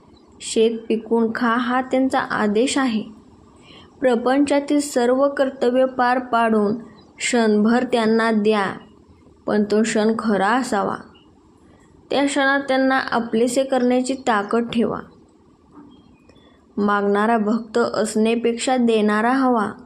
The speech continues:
समाजाचे ऋण फेडणारा, इतरांसाठी काहीतरी मागणारा, गरजू लोकांना मदत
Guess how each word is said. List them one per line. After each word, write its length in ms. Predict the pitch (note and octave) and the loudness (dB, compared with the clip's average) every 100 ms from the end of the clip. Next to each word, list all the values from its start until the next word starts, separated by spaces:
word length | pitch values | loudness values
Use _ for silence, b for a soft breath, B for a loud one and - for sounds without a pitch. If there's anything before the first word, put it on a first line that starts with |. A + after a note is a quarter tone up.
| - - _ _ b b b b - | -20 -20 _ _ b b b b -8
समाजाचे 840 | A3+ G#3+ A3 A#3+ A#3+ A3+ A3 B3 | -2 2 2 2 2 0 2 2
ऋण 280 | A#3+ A#3+ B3 | 2 2 2
फेडणारा, 680 | B3+ B3+ A#3 A3 G#3+ G#3+ A3 - | 0 2 2 2 2 2 0 0
इतरांसाठी 760 | A3+ A3+ G#3+ B3 C4 C4 A#3+ C4+ | -4 -4 -2 0 0 -2 -2 -4
काहीतरी 580 | - B3 B3 B3+ C4+ C4+ | -2 0 0 0 0 2
मागणारा, 720 | B3 G#3 G#3+ A3 A3+ A3 G#3 - - - _ _ _ - B B B B A3 | 2 2 2 2 2 0 -4 -10 -20 -20 _ _ _ -20 B B B B -2
गरजू 420 | G#3 G3 G3 G#3+ | 2 2 2 2
लोकांना 540 | A3+ G#3 G3+ G#3 A3 A3+ | 2 2 0 2 2 2
मदत 420 | A3 G3+ G3+ | 2 2 0